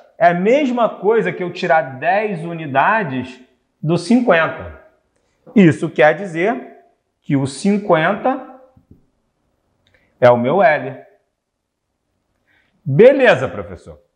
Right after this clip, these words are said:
Se eu quisesse escrever cinquenta e cinco, por exemplo, que é o exemplo que tá aí. Cinquenta e cinco.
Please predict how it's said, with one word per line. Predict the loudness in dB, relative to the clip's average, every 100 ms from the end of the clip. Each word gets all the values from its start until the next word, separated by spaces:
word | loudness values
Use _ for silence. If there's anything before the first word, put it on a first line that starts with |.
| _ _
Se | 0 0
eu |
quisesse | 2 0 0
escrever | -2 -2 0 0 -2 -10 -20
cinquenta | -20 -10 -8 -6 -2 -2 0 0
e |
cinco, | -2 -6 -4 -4 -6
por | -6 -2
exemplo, | -2 -4 -6 -8 -12 -20 -2
que |
é | 0
o |
exemplo | 0 -4 -6 -6 -2
que |
tá | -2
aí. | -2 -4 _ _
Cinquenta | -18 -4 -2 0 0 0 -4
e |
cinco. | -4 -4 -4 -6 -12 -18 _